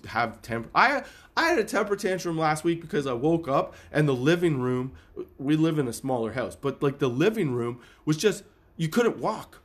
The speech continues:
man. There were coloring, bits of coloring paper and, like, crayons and shit everywhere. All right? And, like,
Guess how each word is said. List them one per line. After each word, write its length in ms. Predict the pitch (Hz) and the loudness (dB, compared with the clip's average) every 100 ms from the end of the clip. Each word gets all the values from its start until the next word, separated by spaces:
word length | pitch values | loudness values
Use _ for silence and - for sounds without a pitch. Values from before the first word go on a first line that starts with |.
| - | -6
man. 300 | 117 175 196 - - | -4 -4 -8 -16 0
There 100 | 165 | 2
were 120 | 160 | 2
coloring, 640 | 151 - 165 190 196 190 - - - | 0 -2 0 2 0 -2 -8 -18 -4
bits 220 | 180 185 - | 0 0 0
of 120 | - | -6
coloring 420 | - 165 185 180 | -2 0 2 0
paper 640 | 160 165 220 185 180 160 | -2 -2 0 0 2 2
and, 260 | 120 113 - | 0 -4 -4
like, 200 | 123 113 - _ | -6 -6 -12 _
crayons 500 | - 202 202 190 180 | -4 -2 0 -2 -4
and 80 | 180 | -6
shit 320 | - 190 - | -4 -4 -2
everywhere. 560 | - 196 127 110 90 - - _ _ _ - | -2 -2 -2 -8 -8 -16 -20 _ _ _ -4
All 100 | 127 | 2
right? 320 | 117 143 185 - - | 2 2 -2 -8 -4
And, 260 | 143 143 143 | 0 2 2
like, 280 | 131 120 | 0 -2